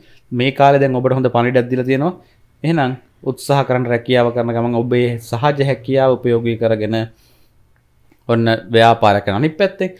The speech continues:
ඔන්න කලාවට සම්බන්ධ අය ඉන්නවනම් අන්න තමන්ගේ හැකියාව සම්බන්ධ කරන නිර්මාණ එළි දක්වන්න, යම්කිසි ආකාරයක ඒ පැත්තට වැඩිපුර නැඹුරු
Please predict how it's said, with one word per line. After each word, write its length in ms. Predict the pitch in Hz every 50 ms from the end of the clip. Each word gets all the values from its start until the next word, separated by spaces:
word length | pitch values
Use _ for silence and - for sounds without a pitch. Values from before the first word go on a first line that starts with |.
| - - _ _
ඔන්න 140 | - 143 143
කලාවට 560 | 135 - - 104 107 120 131 151 170 180 175 165
සම්බන්ධ 640 | - - 175 165 175 170 170 170 170 165 170 170
අය 160 | 170 170 165
ඉන්නවනම් 320 | 165 165 165 165 165 165 165 - - _ _ _ _ -
අන්න 180 | 127 127 131 123 110
තමන්ගේ 480 | 120 - 120 117 127 127 127 113 110 117
හැකියාව 460 | 113 110 - - 135 131 123 123 117
සම්බන්ධ 380 | 113 - 123 117 113 117 113 117
කරන 140 | 113 107 110
නිර්මාණ 420 | 120 117 117 120 120 117 117 113
එළි 160 | 110 110 120
දක්වන්න, 680 | 113 113 110 107 - - 120 110 110 107 104 104 104 95 - - - _ _ _
යම්කිසි 380 | 117 120 120 120 123 117 - 127
ආකාරයක 240 | 123 113 127 120 123
ඒ 80 | 123 -
පැත්තට 240 | 123 117 - 117
වැඩිපුර 320 | 110 117 120 123 - 127 117
නැඹුරු 320 | 110 110 117 123 127 123